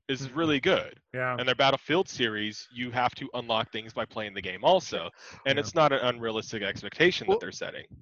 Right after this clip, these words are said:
Speaker 3: and to be fair, like, I wouldn't necessarily wanna play a game where you couldn't unlock things, like, part, unlocking
Speaker 1: Yeah.
Speaker 3: things
Speaker 2: Yeah.
Speaker 3: is part of the
Speaker 1: Sure.
Speaker 3: fun.
Speaker 2: Yeah.
Speaker 3: Like, you know, like, it's all about how you implement it and how you do it. And so, to me, to answer your original question, will I, do I plan to get it? Tentatively, yes.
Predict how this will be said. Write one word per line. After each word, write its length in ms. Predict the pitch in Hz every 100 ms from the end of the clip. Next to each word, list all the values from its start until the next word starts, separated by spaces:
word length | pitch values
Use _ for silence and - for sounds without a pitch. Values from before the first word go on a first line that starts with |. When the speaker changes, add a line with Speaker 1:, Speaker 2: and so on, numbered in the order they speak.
| _ -
Speaker 3:
and 300 | 214 214 165
to 100 | 190
be 80 | 190
fair, 320 | - 311 170
like, 260 | 165 165 _ _ -
I 100 | 175
wouldn't 340 | 220 226 196 202
necessarily 380 | 175 - 175 160
wanna 320 | 156 247 170
play 180 | 180 170
a 40 |
game 200 | 175 165
where 100 | 160
you 80 | 156
couldn't 240 | - 165 156
unlock 340 | 151 160 160
things, 260 | 170 160 151
like, 160 | 151
part, 220 | 185 190 180 - -
unlocking 440 | 190 185 240 196
Speaker 1:
Yeah. 40 | 196
Speaker 3:
things 220 | 190 185
Speaker 2:
Yeah. 40 |
Speaker 3:
is 60 | 175
part 240 | 208 202
of 60 | 214
the 60 | -
Speaker 1:
Sure. 60 | 359
Speaker 3:
fun. 180 | 302 175
Speaker 2:
Yeah. 120 | 180 180
Speaker 3:
Like, 140 | 190
you 80 | 208
know, 180 | 196 226
like, 340 | 190 185 - - 170
it's 120 | 196
all 140 | 262 269
about 180 | 247
how 100 | 190
you 180 | 208 180
implement 400 | 165 151 147 139
it 100 | 160
and 40 | 147
how 40 |
you 120 | 147
do 160 | 143 151
it. 40 |
And 80 | 156
so, 160 | - 160 - - -
to 80 | -
me, 380 | 233 285 269 247 202
to 120 | 202
answer 280 | 220 226 220
your 200 | 196 180
original 300 | 175 165 160
question, 320 | 170 147 160
will 180 | 156 165
I, 180 | 151 165
do 180 | 165 165
I 60 | 170
plan 220 | - 156 156
to 60 |
get 180 | 147 156
it? 160 | 156 - - - - _ _ 220 _ _ -
Tentatively, 680 | 233 233 262 262 240 247 226
yes. 480 | 180 170 170 -